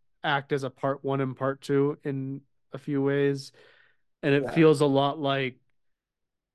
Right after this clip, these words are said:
Speaker 1: chap-, they made chapter two,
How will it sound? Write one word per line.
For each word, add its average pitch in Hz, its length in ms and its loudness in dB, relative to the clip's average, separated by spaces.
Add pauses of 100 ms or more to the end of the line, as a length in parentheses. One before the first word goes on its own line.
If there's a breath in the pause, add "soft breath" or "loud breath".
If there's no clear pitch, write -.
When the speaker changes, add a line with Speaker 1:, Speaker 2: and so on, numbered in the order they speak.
(680)
Speaker 1:
chap-, - 480 -4
they 147 140 2
made 139 320 -2
chapter 143 520 -2
two, 135 580 0